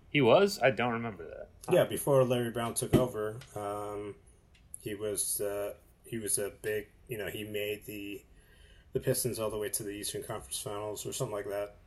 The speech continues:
Speaker 2: and they fired him, and they got Larry Brown the next year, um, and then they won a championship.
Speaker 1: Oh,
Speaker 2: So
Speaker 1: yeah, you're right,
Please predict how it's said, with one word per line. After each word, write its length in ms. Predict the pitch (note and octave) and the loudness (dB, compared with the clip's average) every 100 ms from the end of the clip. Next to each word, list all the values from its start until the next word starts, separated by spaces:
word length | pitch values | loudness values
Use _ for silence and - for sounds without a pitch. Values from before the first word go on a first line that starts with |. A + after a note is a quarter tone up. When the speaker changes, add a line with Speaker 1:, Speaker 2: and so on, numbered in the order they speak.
| - | -14
Speaker 2:
and 240 | A#2 G#2 G#2 | -10 -8 -8
they 80 | |
fired 380 | G2 A2+ G#2 G2+ | -4 -2 -2 -2
him, 60 | G#2 | -6
and 140 | G#2 | -6
they 80 | G#2 | -6
got 120 | G#2 | -4
Larry 220 | G#2 G#2 G#2 | -4 -4 -4
Brown 180 | G#2 | -6
the 80 | G#2 | -6
next 320 | G#2 G2+ - | -8 -8 -6
year, 280 | A#2 A2+ A2 - - - | -6 -6 -10 -16 -20 -20
um, 480 | B2 A#2 A#2+ B2 B2 - | -18 -18 -14 -14 -14 -10
and 120 | A#2+ | -8
then 140 | G#2 G2+ | -6 -6
they 80 | G#2 | -6
won 160 | G#2 | -6
a 60 | G2+ | -6
championship. 600 | - G#2+ G#2+ - - - - - - - | -6 -6 -8 -12 -12 -14 -20 -20 -20 2
Speaker 1:
Oh, 500 | A#2 B2+ B2+ B2+ A#2+ | 8 10 12 10 8
Speaker 2:
So 60 | G#2+ | 4
Speaker 1:
yeah, 340 | F#2+ F#2 F2 | 0 -2 -4
you're 280 | E2+ E2 D#2+ | -6 -8 -10
right, 260 | C2+ B1+ | -14 -18